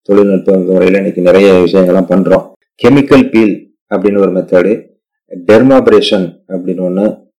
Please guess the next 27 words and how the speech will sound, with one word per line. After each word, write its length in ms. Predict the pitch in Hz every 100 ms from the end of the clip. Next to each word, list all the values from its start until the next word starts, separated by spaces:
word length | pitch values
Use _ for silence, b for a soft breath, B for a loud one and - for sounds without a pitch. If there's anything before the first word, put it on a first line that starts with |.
| _ -
கொலஜன் 440 | 113 127 120 127 -
சிகிச்சை, 480 | - 95 92 107 104 - _ _ -
லேசர் 400 | 104 123 - 131
சிகிச்சை, 500 | - 104 98 - 110 110 - _
சிலிக்கான் 500 | - - 127 127 117
சிகிச்சை, 640 | 110 101 101 - 107 113
இந்த 240 | - 117 110
மாதிரி 280 | 117 120 110
நிறைய 280 | 107 117
சிகிச்சை 400 | 104 104 110 113
முறைகள்லாம் 460 | 107 98 92 98 101
இருக்குது. 260 | 92 98 101 - _ _ _ _ -
இதுல 440 | 107 117 131 -
எந்த 520 | 98 113 151 160 156
மாதிரியான 920 | 147 135 131 127 120 120 120 127 123 - _ _ _ _ _ _ _ _ -
தோலுக்கு 540 | 110 120 110 - 127
என்ன 240 | 107 110 131
மாதிரியான 400 | 120 107 104 104
சிகிச்சை 400 | 98 101 107 107
கொடுக்கணும் 460 | 104 98 98 101 98
அப்படிங்கிறத 600 | 101 107 104 92 90 92
வந்து 500 | 95 123 117 95 82
டாக்டர்ஸ் 440 | 92 101 95 -
தான் 160 | 104 104
வந்து 300 | 87 98 95
பார்த்துட்டு 380 | 92 90 98
சொல்லுவாங்க. 460 | 92 95 95 90 92